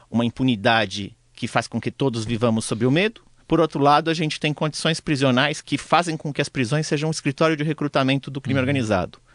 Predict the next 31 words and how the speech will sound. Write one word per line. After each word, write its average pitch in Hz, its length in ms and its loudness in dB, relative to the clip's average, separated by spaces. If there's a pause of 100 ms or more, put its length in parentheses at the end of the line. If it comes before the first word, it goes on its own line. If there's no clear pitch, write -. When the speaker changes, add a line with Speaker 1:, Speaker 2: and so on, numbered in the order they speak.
(120)
Speaker 1:
Se - 100 -6
a 104 40 0
gente 135 200 2
não 160 120 2
conseguir 135 300 -2
resolver 117 420 2 (140)
isso, 170 460 -2 (360)
não 131 160 2
adianta 127 380 2
subir 127 260 -2
morro. 98 300 0 (160)
Speaker 2:
É, 143 240 -4
nesse 170 180 2
contexto 131 400 0
que - 60 -10
você 123 100 2
deu 117 140 2
do 110 100 2
México, 117 580 0
né, 110 80 2
vamos 131 160 0
aproveitar 113 680 0 (180)
pra 104 200 -4
falar 107 340 -2
disso, 104 340 -2
o, 110 240 0
porque - 160 -10
o, 123 260 2
o 113 60 -4
crime 131 280 -4
organizado 131 600 2